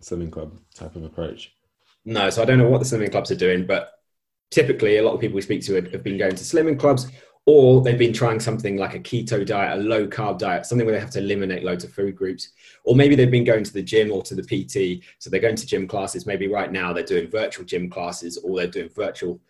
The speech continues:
Speaker 2: sessions with their P T from home. But the problem with all of this is this is the stuff that used to work or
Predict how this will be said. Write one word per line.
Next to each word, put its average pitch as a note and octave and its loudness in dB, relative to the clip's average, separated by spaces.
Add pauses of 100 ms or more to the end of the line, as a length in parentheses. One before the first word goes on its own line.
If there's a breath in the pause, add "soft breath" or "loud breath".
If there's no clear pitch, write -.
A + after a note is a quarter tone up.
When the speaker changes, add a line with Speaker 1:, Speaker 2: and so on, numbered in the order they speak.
(160)
Speaker 2:
sessions F#2 -6
with F2+ -8
their D#2+ -8
P F2 -12
T F2 -10
from E2 -16
home. D#2 -10 (840)
But C#3 6
the C3+ 4
problem D3 4
with B2+ 6
all A#2 6
of F#2+ 0
this G#2 0
is G#2 -6
this B2+ 4
is B2+ 2
the B2+ -2
stuff - 0
that - -6
used B2+ 4
to A2 -2
work A2+ 2
or F#2+ 0